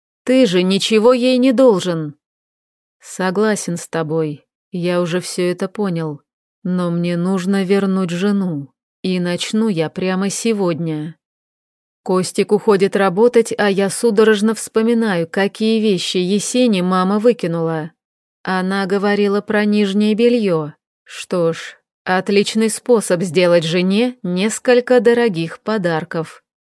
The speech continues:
Практически до обеда сижу и выбираю Есе комплекты. Она любит яркие, кружевные, красные, черные,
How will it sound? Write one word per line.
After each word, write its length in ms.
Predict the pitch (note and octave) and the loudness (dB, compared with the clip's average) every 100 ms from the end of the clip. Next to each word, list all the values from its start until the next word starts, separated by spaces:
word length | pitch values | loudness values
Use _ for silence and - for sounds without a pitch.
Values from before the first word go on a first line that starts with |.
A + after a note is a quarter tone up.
| _ _ | _ _
Практически 720 | F#3+ F3+ F3 G3+ F#3 F#3 - | -4 -2 -2 -4 -4 -4 -4
до 180 | F#3+ F#3+ | 0 0
обеда 320 | F#3+ G3+ F3+ | 2 0 0
сижу 460 | F3+ - F#3 F3 A#3 | -2 0 0 2 0
и 180 | - G3 | 0 0
выбираю 520 | F#3+ F3+ G3 F#3+ F#3 | 2 2 2 2 0
Есе 360 | E3+ F#3+ - G#3 | 0 0 0 -2
комплекты. 840 | G#3 A3 B3 G#3 E3 - E3 D#3 - _ _ _ | 0 0 0 0 -2 -2 -4 -4 -12 _ _ _
Она 380 | - F#3 F#3 F#3+ | -4 -2 0 2
любит 340 | F#3+ F#3 G#3+ | 2 2 2
яркие, 680 | A3 A#3 G3+ - E3 D#3+ D#3 - _ | 2 2 2 -2 -4 -4 -6 -12 _
кружевные, 920 | - G3 F#3+ F#3+ G3 G#3+ G3 E3+ D#3 E3 _ _ _ - | -2 0 2 0 2 0 0 -2 -6 -10 _ _ _ -8
красные, 680 | F#3+ F#3+ G#3+ G#3 F#3+ E3+ | -4 0 -2 -2 -4 -4
черные, 760 | E3+ - F#3+ G3+ G3 F#3 F3 E3 | -4 -2 0 0 0 -2 -2 -6